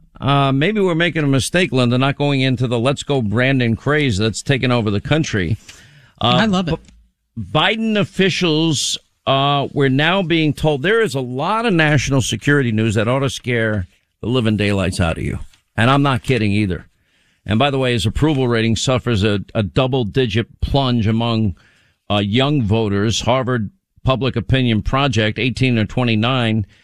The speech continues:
Speaker 1: and his overall disapproval rating, fifty-one percent, double-digit drop among young Democrats and independents, not just Republicans. I mean, it's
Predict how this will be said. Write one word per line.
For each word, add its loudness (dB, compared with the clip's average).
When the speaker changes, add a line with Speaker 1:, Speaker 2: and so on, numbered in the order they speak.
Speaker 1:
and 0
his 0
overall 0
disapproval -2
rating, 0
fifty-one 0
percent, 0
double-digit 0
drop -2
among 2
young 0
Democrats 0
and 2
independents, 0
not -2
just -4
Republicans. -2
I -2
mean, 0
it's -6